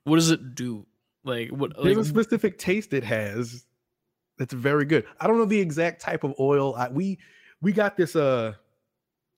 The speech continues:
Speaker 2: and you can find it in, like, your supermarket. It's just called, like, sandwich. It's not sandwich spread,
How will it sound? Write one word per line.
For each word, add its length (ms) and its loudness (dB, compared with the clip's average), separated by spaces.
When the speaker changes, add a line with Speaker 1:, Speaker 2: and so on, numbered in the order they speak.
Speaker 2:
and 160 -2
you 80 0
can 100 2
find 280 0
it 40 -6
in, 120 -6
like, 160 -10
your 80 -14
supermarket. 460 -6
It's 100 -2
just 160 0
called, 240 2
like, 340 -4
sandwich. 960 -6
It's 180 -20
not 140 -16
sandwich 420 -14
spread, 420 -12